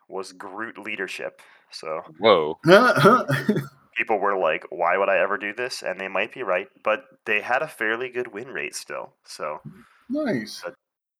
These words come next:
Speaker 1: the win rate wasn't horrible, so that, that made me feel a little better. Um, sixty-five percent win rate over all the responses, so lower than the last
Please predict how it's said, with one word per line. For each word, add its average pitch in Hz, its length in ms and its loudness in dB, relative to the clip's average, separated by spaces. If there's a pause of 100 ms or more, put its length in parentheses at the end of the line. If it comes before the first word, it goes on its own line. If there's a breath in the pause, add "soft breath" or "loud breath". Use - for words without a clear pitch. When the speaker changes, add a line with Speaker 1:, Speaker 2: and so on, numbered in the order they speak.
(680)
Speaker 1:
the - 80 -4
win 110 300 -2
rate 110 260 0
wasn't 101 320 0
horrible, 85 640 -8
so 82 220 -14
that, 85 200 -4
that 95 140 0
made 104 160 -2
me 98 140 -6
feel 98 340 -2
a 90 100 -8
little 87 180 -6
better. 78 360 -4 (800)
Um, 67 380 -2 (260)
sixty-five 120 720 -2
percent - 380 -8
win 90 160 -12
rate 76 260 -10
over 85 220 -6
all 80 100 0
the 76 80 -12
responses, - 720 -10
so - 360 -6 (400)
lower 127 420 2
than 123 180 0
the 110 80 2
last 98 500 -2